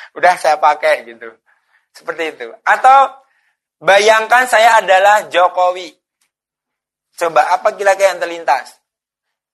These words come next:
Nggak apa-apa disebutkan saya, kita nggak menyakiti Pak Jokowi. Ah, ternyata menipu dan sebagainya. Dibalik. Eh, jangan-jangan Pak Jokowi itu ditekan oleh, eh, partainya. Mbak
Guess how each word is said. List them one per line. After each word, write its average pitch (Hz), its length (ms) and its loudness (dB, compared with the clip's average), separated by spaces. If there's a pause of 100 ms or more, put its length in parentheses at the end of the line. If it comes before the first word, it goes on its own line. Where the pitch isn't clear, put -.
(1080)
Nggak 220 160 0
apa-apa - 240 -6
disebutkan 185 400 -2
saya, 180 240 0
kita 143 240 -4
nggak 151 160 0
menyakiti 139 400 -10
Pak 123 160 -10
Jokowi. 127 240 -18
Ah, 196 280 -6
ternyata 156 360 -8
menipu 175 400 -10
dan 160 120 -2
sebagainya. 147 520 -8
Dibalik. 262 400 0 (1300)
Eh, 170 160 -20
jangan-jangan 139 320 -10
Pak 165 240 -4
Jokowi 139 240 -8
itu 170 80 -16
ditekan 139 460 -12
oleh, 135 260 -10 (1040)
eh, 113 480 -14
partainya. 117 800 -18
Mbak 117 180 -14